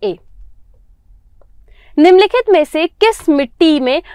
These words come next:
बालू की अधिकता होती है? बालू का मतलब होता है रेत की अधिकता। काली मिट्टी, लाल पीली मिट्टी, जलोढ़ मिट्टी और मिश्रित मिट्टी। देखिए, काली मिट्टी जो है इसकी जल धारण सम-, क्षमता सर्वाधिक होती है,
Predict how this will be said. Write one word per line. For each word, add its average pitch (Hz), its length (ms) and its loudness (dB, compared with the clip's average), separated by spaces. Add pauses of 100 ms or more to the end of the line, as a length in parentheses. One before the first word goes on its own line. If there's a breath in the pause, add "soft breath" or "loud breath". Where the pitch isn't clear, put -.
(160 loud breath)
बालू 262 400 2
की 392 140 2
अधिकता 247 400 0
होती 226 280 -2
है? 247 60 0
बालू 226 340 0
का 359 120 0
मतलब 302 280 -4
होता 285 160 -2
है 269 140 -2
रेत 262 320 -2
की 247 200 -6
अधिकता। 175 500 -10 (1600)
काली 311 300 2
मिट्टी, 392 380 0 (260)
लाल 254 280 0
पीली 359 260 0
मिट्टी, 370 380 0 (180)
जलोढ़ 269 380 2
मिट्टी 330 320 -4
और 339 240 0
मिश्रित 220 420 -4
मिट्टी। 190 260 -6 (320 loud breath)
देखिए, 339 200 2
काली 269 320 0
मिट्टी 349 300 2
जो 330 120 -4
है 349 120 0
इसकी 359 220 -4
जल 262 280 -2
धारण 277 360 0
सम-, 269 240 -2
क्षमता 240 440 0
सर्वाधिक 254 540 0
होती 269 300 -4
है, 294 120 0